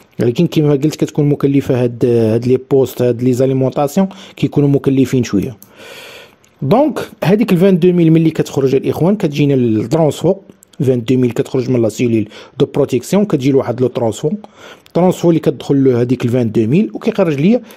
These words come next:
تلتمية وثمانين. ترانسفو كيكون بهذا الشكل هذا الاخوان. دونك هاد، هاد الخرجه هادي ديال الباس طونسيون تروا سون كتروفان بليس نوتر فين كتمشي،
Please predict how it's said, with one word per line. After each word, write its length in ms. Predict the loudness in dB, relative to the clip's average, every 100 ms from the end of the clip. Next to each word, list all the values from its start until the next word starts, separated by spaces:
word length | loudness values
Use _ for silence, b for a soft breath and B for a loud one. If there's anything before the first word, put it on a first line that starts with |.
| B
تلتمية 260 | 0 4
وثمانين. 460 | 4 2 0 -2 -6 B B B B
ترانسفو 340 | -2 0 -2
كيكون 340 | -2 0 2 4
بهذا 200 | 4 2
الشكل 300 | 0 0 0
هذا 200 | 2 0
الاخوان. 440 | -2 -4 -6 -8 -10 B B B 0
دونك 300 | 2 2 0
هاد، 280 | 0 0 -2
هاد 260 | 0 0 2
الخرجه 680 | 2 2 0 2 2 2 2
هادي 220 | 0 -4 B B B
ديال 120 | 2 2
الباس 260 | 2 0
طونسيون 480 | -2 -2 0 -2 0
تروا 200 | 2 2
سون 180 | 2 -2
كتروفان 440 | 0 -2 0 -2 -6 B B -2
بليس 260 | 0 2
نوتر 260 | 0 2 0
فين 100 | -2
كتمشي، 440 | -2 -2 0 0